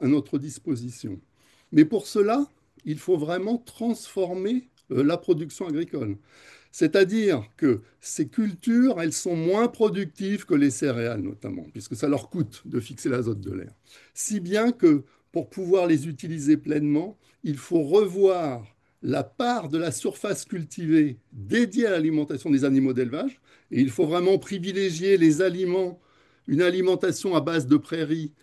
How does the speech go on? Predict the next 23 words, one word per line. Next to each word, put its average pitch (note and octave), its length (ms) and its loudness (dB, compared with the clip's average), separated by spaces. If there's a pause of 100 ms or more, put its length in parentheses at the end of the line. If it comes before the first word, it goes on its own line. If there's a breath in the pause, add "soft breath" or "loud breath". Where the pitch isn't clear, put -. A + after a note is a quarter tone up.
(120)
et G#3 140 8
de G3 140 0
fourrage F3+ 460 -2
contenant D3 300 -6
des B2+ 120 -4
légumineuses, B2+ 600 -4 (120)
c'est - 120 -18
vraiment A#2+ 260 -8
important. C#3 460 -10 (760 soft breath)
Il C#3 140 -4
faut F#3 220 2
revoir G3 560 2
la C#3+ 140 0
répartition F#3+ 920 -4
géographique F3 880 2 (100)
des C#3+ 220 2
cultures F#3+ 460 0
et F3 60 2
des D#3 320 0
élevages, F3+ 480 -2
et D3 80 0
des D3 220 0
élevages D#3+ 380 -4